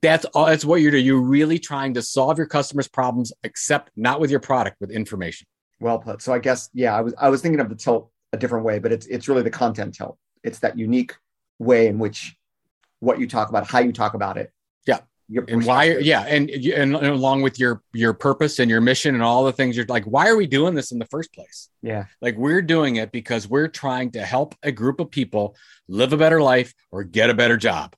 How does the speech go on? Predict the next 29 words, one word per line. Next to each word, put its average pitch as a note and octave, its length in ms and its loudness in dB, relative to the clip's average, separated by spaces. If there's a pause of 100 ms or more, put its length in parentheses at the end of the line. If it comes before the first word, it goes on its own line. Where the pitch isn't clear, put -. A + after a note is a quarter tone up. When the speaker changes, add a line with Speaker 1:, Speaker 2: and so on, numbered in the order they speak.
(680)
Speaker 1:
How G#2 140 -4
are C#3 120 4
we D3 120 4
going C#3 280 2
to B2+ 60 -2
do D3 180 4
that? G#2 180 0
And C3 160 -2
then F#3+ 160 0
you D3+ 100 2
go C3 200 2
to B2 140 -8
the A#2+ 120 0
what, C#3+ 360 -2
the C3 80 0
what's F#3 340 -2
later. C3 340 -2 (340)
You A#2 60 -4
know, A#2+ 100 4
let's D#3 200 2
talk F#3 200 2
about C#3 260 2
the A#2+ 80 2
why. C3+ 180 0
Everybody A3 300 0
gets F3+ 180 -8
the A#2+ 100 0
why A#2+ 340 -2
wrong. F2 380 -4